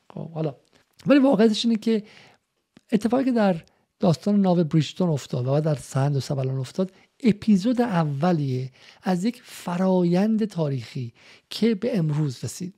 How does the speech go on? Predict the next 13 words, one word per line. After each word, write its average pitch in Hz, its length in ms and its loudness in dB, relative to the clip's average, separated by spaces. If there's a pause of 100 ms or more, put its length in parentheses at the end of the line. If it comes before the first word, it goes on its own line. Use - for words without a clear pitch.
(100)
و 220 40 0
این 247 140 2
فرایند 208 440 0
تاریخی 185 460 -4 (220)
زمانی 185 360 0
است 185 120 -8
که 185 80 -4
ما 185 80 2
برای 180 220 -2 (120)
اولین 180 680 0
بار 196 280 4
در 160 180 -4
تاریخ 160 580 -4